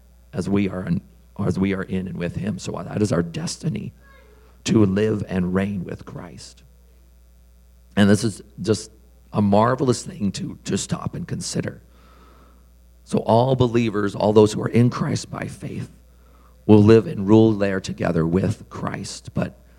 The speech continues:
with perfect peace and harmony. And so there, there's not gonna be any conflict over resources, over control, or who is in charge. And, and no one's going to take charge by domination, by,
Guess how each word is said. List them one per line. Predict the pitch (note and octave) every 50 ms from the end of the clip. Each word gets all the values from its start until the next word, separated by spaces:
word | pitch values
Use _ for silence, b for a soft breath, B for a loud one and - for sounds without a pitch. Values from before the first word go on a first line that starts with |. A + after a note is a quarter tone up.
| b b b
with | - G#3+ - -
perfect | - B2 A#2+ B2 A#2+ - - - - -
peace | - G2 - G#2 F2 F2 - - - - - - _ _ _ _ _ _ b b b b b b _
and | F3 F#3
harmony. | F3+ - G3+ G3+ G#3+ F#3+ D#3 - - - - - - _ _ _ _ _ _ _ _ _ _ _ _ _ _ _ _ _ _ _
And | - - F2+ F#2 -
so | - -
there, | G2 F#2
there's | D#2 - A2+ G2
not | G#2+ A2 G#2 A2
gonna | A#2 A2+
be | A#2 A#2
any | A2 A2 A2+
conflict | G#2+ - G2+ F#2+ G2 F#2+ F2+ G#2 F2 F#2 - -
over | - A2 A2 G#2+
resources, | G2 F#2 G2 F2 E2+ - - A#2 - - - - - F2+ E2+ E2+
over | G2 G#2 G2 F#2 G2+ -
control, | - G2 - - - - E2 D#2+ E2 E2
or | F#2
who | - G2+ G#2+ G#2+ G#2+ G#2+
is | G#2 - -
in | G2+ F#2+
charge. | F2 - - - - C#2 D#2 D#2 - - - - - - b b b b b b b b b b b b b b b
And, | - F2 F2 F2
and | F#2 F#2
no | G2 G#2
one's | A2 A#2 A#2+ A#2
going | G#2 A2+ A2 A2 A2 G#2
to | - G#2+ G#2+ G2+ G2 G2 G2 F#2+
take | - - - - A2 G2+ -
charge | - - F#2 F#2 F#2 F#2 F#2 F2+ F2 E2 F#2+ F2
by | F#2+ F#2+ F#2 F#2+ F#2 F#2 F2+ F2 E2+ - - b b b b b b -
domination, | - G2+ G2 F#2 F2+ F#2 F2 - - - - - - - - G#2 F#2 F#2+ - _ -
by, | - -